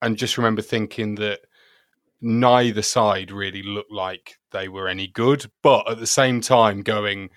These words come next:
you know, there's, they, they'd literally just had a, whatever it was, three-month break. And so it was the first game back, having not done anything else. And I just remember watching it and going, "This isn't really that good a game of football to watch." And then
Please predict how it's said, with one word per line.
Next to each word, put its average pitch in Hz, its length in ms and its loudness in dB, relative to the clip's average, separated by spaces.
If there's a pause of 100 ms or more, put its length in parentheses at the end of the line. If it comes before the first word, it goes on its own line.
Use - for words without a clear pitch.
(800)
you 127 100 -8
know, 98 240 -6 (120)
there's, 113 220 -6
they, 120 220 -6 (140)
they'd 117 240 0
literally 123 280 -4
just 110 160 -6
had 110 140 2
a, 101 80 -2 (240)
whatever 98 320 -8
it 90 60 -18
was, 90 200 -10
three-month 104 680 -4
break. 95 520 -6 (640)
And 117 160 -2
so 110 480 2 (180)
it 117 160 -8
was 113 120 -10
the 120 80 -6
first 135 400 6
game 113 260 2
back, 107 640 -4
having 101 580 -4 (680)
not 113 280 -6
done 107 180 -2
anything 101 320 -8
else. 98 320 -8
And 107 100 -6
I 107 60 -2
just - 220 -6
remember 135 260 -2
watching 131 340 -2
it 104 80 -10
and 104 100 -16
going, 101 280 -8
"This 135 180 -8
isn't 175 220 -6
really 113 300 -4
that 101 220 -6
good 113 160 -2
a 104 40 -4
game 107 320 0
of 95 80 -12
football 107 400 -8
to - 120 -12
watch." 123 320 2
And 135 80 -2
then 139 140 -2